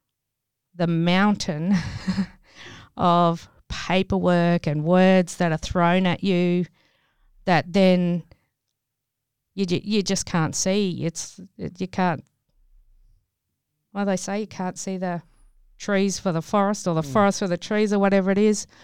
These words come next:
Speaker 1: um, because you're just so overwhelmed by the enormity of what comes at you. It's not just a simple document that, you know,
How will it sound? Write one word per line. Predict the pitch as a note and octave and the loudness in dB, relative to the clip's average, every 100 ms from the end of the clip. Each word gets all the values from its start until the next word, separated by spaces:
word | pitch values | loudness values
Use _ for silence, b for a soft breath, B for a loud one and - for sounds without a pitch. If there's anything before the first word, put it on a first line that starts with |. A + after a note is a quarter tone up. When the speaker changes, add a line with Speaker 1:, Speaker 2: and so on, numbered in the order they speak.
| B B B B B | B B B B B
Speaker 1:
um, | - E3 E3 | 0 2 4
because | E3+ F3+ G3 F3+ | 0 0 0 0
you're | F#3+ | -2
just | F#3+ - | -4 -4
so | - - F3+ F3+ F3+ - | -6 0 4 4 4 0
overwhelmed | G3 F3+ E3+ E3 F3 F3 F3+ F3 - - | 0 2 2 0 0 2 2 -2 -6 -4
by | E3+ E3+ E3 E3 E3 - _ _ _ _ _ _ | 0 2 2 2 0 -6 _ _ _ _ _ _
the | - E3+ | -2 2
enormity | F3 F3 F#3 G3+ G#3 F#3+ - E3 D3+ - _ _ _ _ _ _ _ _ _ _ _ | 2 4 4 4 2 0 -6 -8 -10 -14 _ _ _ _ _ _ _ _ _ _ _
of | F3+ D#3+ | -4 0
what | F#3 - - | 0 -2 -6
comes | G3 F#3+ G#3 G#3+ E3+ | -4 -2 0 -2 -4
at | A2 - | -6 -6
you. | D#3 C#3 | -4 -4
It's | C3+ - | -6 -4
not | F#3+ F3+ - - b b b b b - | 0 0 -2 -14 b b b b b -6
just | F3 - | -6 -4
a | D#3 | -8
simple | - F#3+ F3+ F3 E3 D#3+ - | -2 0 2 0 0 -4 -2
document | F#3+ F#3+ - F3+ D3 C#3+ | 0 0 0 2 0 0
that, | E3+ C#3 - _ _ _ _ _ _ _ _ | -2 -4 -6 _ _ _ _ _ _ _ _
you | F#3 | -2
know, | D3 | -2